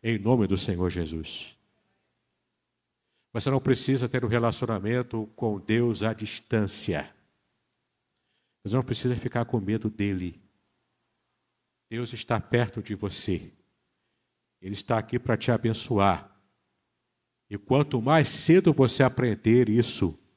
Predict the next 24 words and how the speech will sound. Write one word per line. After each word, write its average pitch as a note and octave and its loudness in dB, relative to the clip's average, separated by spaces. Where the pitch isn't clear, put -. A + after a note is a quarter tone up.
quanto B2+ 2
mais D#3 4
cedo E3 2
você A2+ 2
estiver A#2 2
perto D3 4
de C3+ -6
Deus A#2 4
e A#2 0
aprender C3 0
as C#3 -2
lições B2+ 2
do A2 0
seu - 2
deserto C3+ 4
pessoal, G2+ 0
tanto C#3 0
mais A#2 2
cedo A2+ 0
você G2+ -2
vai G2 -2
sair F#2 -4
do F#2 -2
deserto. E2 -8